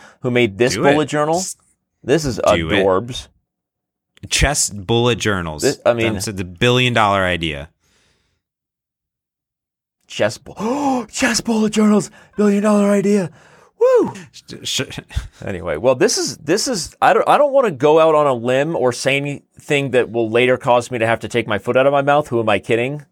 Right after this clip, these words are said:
Speaker 1: That's, that's what I do. But this could be, this could be our most productive podcast
Speaker 2: I think so.
Speaker 1: of all time.
Speaker 2: I think so.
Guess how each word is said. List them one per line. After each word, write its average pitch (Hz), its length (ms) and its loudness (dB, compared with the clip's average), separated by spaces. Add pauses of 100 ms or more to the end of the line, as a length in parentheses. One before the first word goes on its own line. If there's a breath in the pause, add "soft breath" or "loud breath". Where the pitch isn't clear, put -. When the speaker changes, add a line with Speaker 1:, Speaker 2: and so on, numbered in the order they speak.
(160)
Speaker 1:
That's, - 220 -4
that's 107 260 -2
what 107 140 2
I 98 140 2
do. 117 280 0
But 113 200 0
this 196 140 0
could 214 160 0
be, 180 260 0 (260)
this 139 160 -6
could 175 360 0
be 147 180 0
our 127 100 4
most 123 220 0
productive 117 420 -2
podcast 110 100 0
Speaker 2:
I 101 80 4
think - 160 2
so. 107 160 0
Speaker 1:
of 82 80 -4
all 82 100 -2
time. 80 120 -10
Speaker 2:
I 76 40 -10
think 85 120 -10
so. 73 160 -12